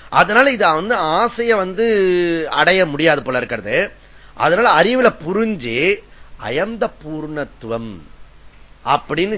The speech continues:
ஞானத்தினால பூர்ணத்துவம் அடைஞ்சவன். புரியுதா? இவனுடைய பூர்ணத்துவம் எங்க வந்ததுன்னா,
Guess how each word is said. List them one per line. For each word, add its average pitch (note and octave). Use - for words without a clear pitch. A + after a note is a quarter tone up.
ஞானத்தினால B3+
பூர்ணத்துவம் G#3+
அடைஞ்சவன். G#2
புரியுதா? A#2+
இவனுடைய G#3+
பூர்ணத்துவம் B3
எங்க C#4+
வந்ததுன்னா, D#3